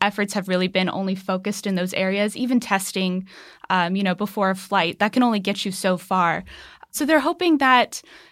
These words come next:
you know, we can do more to prevent covid in the first place and better prepare for, for future pandemics. Um, one of my experts,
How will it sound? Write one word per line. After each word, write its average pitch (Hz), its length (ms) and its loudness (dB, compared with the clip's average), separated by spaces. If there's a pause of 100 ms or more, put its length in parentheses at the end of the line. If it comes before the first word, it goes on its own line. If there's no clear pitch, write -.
(460)
you 233 140 0
know, 196 160 4
we 220 140 0
can 240 160 2
do 226 240 2
more 214 420 4
to 214 160 -4
prevent 208 420 0
covid 202 360 -2
in 196 160 -2
the 185 80 -2
first 190 320 -6
place 185 300 -4
and 185 180 -2
better 214 180 2
prepare 185 300 -4
for, 190 240 -8 (180)
for 190 240 -4
future 240 360 0
pandemics. 170 720 -6
Um, 180 280 -2
one 214 140 0
of 214 80 -2
my 202 160 4
experts, 190 560 -4